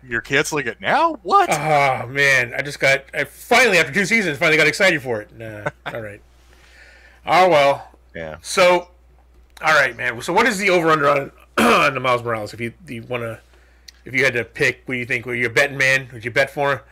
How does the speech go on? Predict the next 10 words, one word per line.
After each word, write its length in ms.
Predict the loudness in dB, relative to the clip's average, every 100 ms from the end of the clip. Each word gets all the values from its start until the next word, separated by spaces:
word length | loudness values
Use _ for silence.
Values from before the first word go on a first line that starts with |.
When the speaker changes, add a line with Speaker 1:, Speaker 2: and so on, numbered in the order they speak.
| -20 _ _ -2
Speaker 1:
If 220 | 0 0
Speaker 2:
that 60 | -2
he'd 140 | -4
show 180 | 0 2
up? 240 | 2 -2 -20 _ _ _ _ -20 -20 _ _ _
Speaker 1:
Um, 880 | 0 2 2 0 0 0 -2 -6 -16 _ _
I 240 | 0 0 0
would 460 | -6 -10 -8 -8
give 240 | -6 -2 0
it 160 | -2